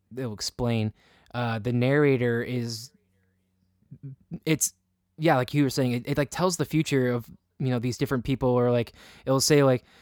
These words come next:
"Yeah, like, in the next few issues, this is gonna happen," and you're like, "That doesn't really, you don't, you don't really,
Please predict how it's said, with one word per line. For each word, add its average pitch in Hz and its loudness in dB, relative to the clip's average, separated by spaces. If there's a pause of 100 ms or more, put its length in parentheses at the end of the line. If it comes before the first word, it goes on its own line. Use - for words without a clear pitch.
(160)
"Yeah, 226 6
like, 196 6
in 190 6
the 196 6
next 196 2
few 180 8
issues, 165 4
this 156 0
is 139 0
gonna 139 4
happen," 131 2
and 113 2
you're 120 2
like, 113 -2 (140)
"That 160 0
doesn't 135 2
really, 120 0 (180)
you 156 -2
don't, 131 0 (220)
you 147 -4
don't 123 -2
really, 110 -4